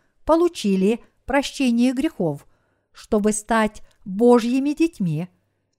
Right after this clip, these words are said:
и мы с вами являемся столь благословенными людьми.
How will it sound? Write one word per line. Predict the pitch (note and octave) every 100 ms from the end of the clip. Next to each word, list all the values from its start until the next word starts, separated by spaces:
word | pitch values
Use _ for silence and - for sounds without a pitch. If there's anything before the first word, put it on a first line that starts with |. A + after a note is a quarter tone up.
| _ -
и | A3+
мы | G3+ G#3+ F4
с | - D4
вами | G3 D3+ E3 A3+ B3+ _ _ -
являемся | F#3+ A#3 A#3 A3+ A3+ A3+ - A#3 A3 G#3+ _ _
столь | - - - A#3+ D4+ F#4 -
благословенными | A3 D4+ E4 E4 E4+ F4 A3+ F#3 G3+ G#3+ A#3+
людьми. | C#4+ A#3 F3 C#3